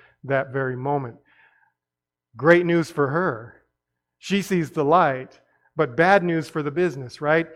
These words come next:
And the masters of these, of this, uh, young woman realizes their profit's now gone. Their money-making, uh, cash cow's no longer there.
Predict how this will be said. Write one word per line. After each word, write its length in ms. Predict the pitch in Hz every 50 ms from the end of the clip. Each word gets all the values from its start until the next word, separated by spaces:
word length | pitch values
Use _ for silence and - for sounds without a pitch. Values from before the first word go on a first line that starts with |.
| - - - _ _
And 160 | - 147 147 147
the 60 | 143
masters 460 | 143 160 165 165 160 - 180 156 135
of 100 | 156 135
these, 400 | 147 156 151 151 131 110 - - _ _ -
of 120 | 156 135
this, 300 | 131 156 151 - - -
uh, 220 | 160 147 143 143 143
young 300 | 147 165 165 160 151 151
woman 280 | 160 160 156 156 147 143
realizes 540 | 143 156 160 156 151 147 147 123 123 120
their 120 | - 143 135
profit's 520 | - - 185 185 175 175 156 143 - -
now 180 | 143 143 135 135
gone. 460 | 127 147 139 135 135 131 135 139 123 - _ _ _ _ _
Their 100 | - 139
money-making, 720 | 147 170 175 170 160 156 156 151 143 - 151 143 139 139
uh, 200 | 139 139 135 131
cash 340 | 123 - 190 196 175 160 -
cow's 320 | - - 156 147 139 131 -
no 160 | 147 143 139
longer 300 | 139 135 139 135 131 131
there. 400 | 123 139 135 135 135 131 -